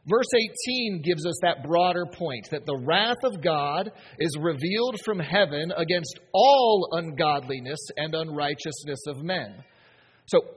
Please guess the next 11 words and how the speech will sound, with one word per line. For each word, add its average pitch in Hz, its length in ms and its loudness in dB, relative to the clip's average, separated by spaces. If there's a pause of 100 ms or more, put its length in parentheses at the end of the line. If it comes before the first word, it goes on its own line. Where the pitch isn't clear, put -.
all 277 480 8
the 247 220 2
unrighteousness, 196 880 0
that 190 160 2
was 202 120 2
the 180 120 2
whole 233 260 6
buffet 233 420 2 (100)
table 165 280 2
last 156 380 -2
week. 147 340 -4